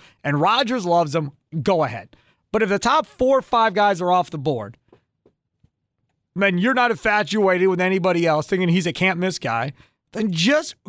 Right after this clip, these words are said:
go with best available player and move forward. Like, I just think this is setting up to be a, a complete mess if you do that,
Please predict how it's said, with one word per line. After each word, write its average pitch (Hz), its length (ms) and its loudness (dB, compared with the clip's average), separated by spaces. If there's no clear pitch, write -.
go 208 240 2
with 226 160 -6
best 185 300 -2
available 196 420 -2
player 185 380 -2
and 233 120 0
move 240 200 -2
forward. 349 560 0
Like, - 100 -8
I 220 60 2
just 330 460 -2
think 262 240 -2
this 240 160 0
is 196 120 -6
setting 233 280 0
up 214 80 -4
to 214 120 -6
be 175 300 0
a, 165 60 2
a 170 160 -6
complete 240 440 -4
mess 180 540 0
if 190 180 0
you 240 200 2
do 294 220 2
that, 104 260 -6